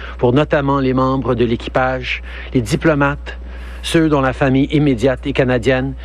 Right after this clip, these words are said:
et pour l'instant, les citoyens américains. Les compagnies aériennes recevront le mandat formel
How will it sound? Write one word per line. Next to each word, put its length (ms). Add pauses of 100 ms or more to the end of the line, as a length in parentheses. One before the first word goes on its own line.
(320)
et 60
pour 180
l'instant, 540 (920)
les 80
citoyens 560
américains. 540 (1200)
Les 80
compagnies 640
aériennes 600
recevront 520
le 120
mandat 340
formel 640